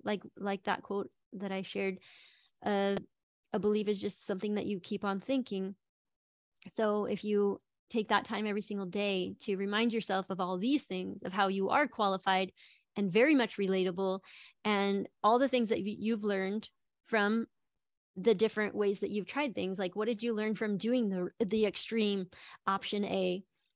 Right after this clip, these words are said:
And what are you learning now as you try to attempt more of a gradual, balanced, um,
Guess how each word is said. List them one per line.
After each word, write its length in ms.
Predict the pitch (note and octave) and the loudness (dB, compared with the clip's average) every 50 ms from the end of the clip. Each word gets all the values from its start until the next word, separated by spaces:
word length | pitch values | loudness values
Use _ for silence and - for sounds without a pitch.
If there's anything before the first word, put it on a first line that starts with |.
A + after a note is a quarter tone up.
| _ _ _ _ _ _ _ _ _ _ _ _ - | _ _ _ _ _ _ _ _ _ _ _ _ -2
And 160 | G#3+ A3+ A3 | 0 2 4
what 140 | G#3+ A3+ A3+ | 4 4 6
are 20 | B3+ | 4
you 240 | B3+ A3+ B3 B3+ | 4 4 2 2
learning 360 | A3+ A3 G#3+ A3 A3+ A#3 A3+ A3 | 2 2 2 2 2 2 2 4
now 260 | C4 D4+ D4+ A#3 G#3 | 4 4 4 4 4
as 180 | G3+ G3 F#3+ | 2 2 0
you 100 | G3 G#3 | -2 -4
try 220 | F#3+ - - G3 G3 | -4 -2 -2 0 0
to 140 | G3 G#3 G3 | 2 0 0
attempt 520 | G3 - - A3 G3+ G3 - - - - - _ _ | -2 -2 -4 -4 -4 -4 -6 -10 -14 -16 -18 _ _
more 280 | - A3 G#3+ G3+ G3+ G#3 | -6 -4 -2 -2 0 0
of 160 | G3+ G3 F#3+ | 0 0 0
a 80 | G#3+ G3 | -2 -2
gradual, 640 | E3+ - G#3+ G3 G3+ G3 - G#3+ G3+ G3+ G3+ G3 | 0 2 2 4 4 2 0 0 0 2 2 0
balanced, 640 | F3+ F#3+ G#3+ G3 F#3+ G3 G3 G3 G3 G3 - - - - | 0 2 2 2 2 2 0 -2 -2 -4 -6 -10 -8 -4
um, 320 | G#3+ G#3 G3+ G3+ G3 F#3+ | -2 -2 -2 -2 -2 -4